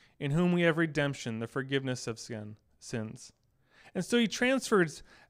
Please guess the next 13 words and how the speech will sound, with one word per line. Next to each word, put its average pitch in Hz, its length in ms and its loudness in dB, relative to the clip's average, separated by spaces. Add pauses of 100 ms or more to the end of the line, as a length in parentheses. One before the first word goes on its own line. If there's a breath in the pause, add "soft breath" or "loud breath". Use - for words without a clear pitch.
out 214 220 6
of 233 80 6
his 214 180 2
prayer, 170 280 2
and 165 100 2
he 185 80 0
keeps - 400 -2
talking 226 500 0
about 151 420 4 (280 loud breath)
the 160 260 4
one 156 640 4 (280 soft breath)
who 196 140 6
is 156 160 6